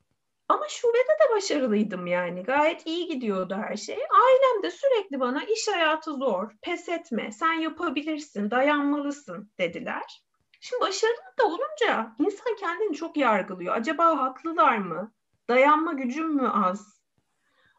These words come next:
Ama ben çekmeyeceğim fotoğrafı iyi biliyordum Duygu. Yani hiç düşünmeden ayrıldım, öyle söyleyeyim.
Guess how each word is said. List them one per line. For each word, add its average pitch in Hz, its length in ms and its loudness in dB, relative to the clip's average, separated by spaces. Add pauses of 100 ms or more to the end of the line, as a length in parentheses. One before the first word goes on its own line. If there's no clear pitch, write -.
Ama 523 300 0
ben 403 180 2
çekmeyeceğim 370 720 -2
fotoğrafı 254 580 -4
iyi 294 260 -2
biliyordum 185 540 -8
Duygu. 180 460 -12 (540)
Yani 302 260 0
hiç 480 240 -6
düşünmeden 269 600 -2
ayrıldım, 190 560 -2
öyle 233 260 -2
söyleyeyim. 180 680 -8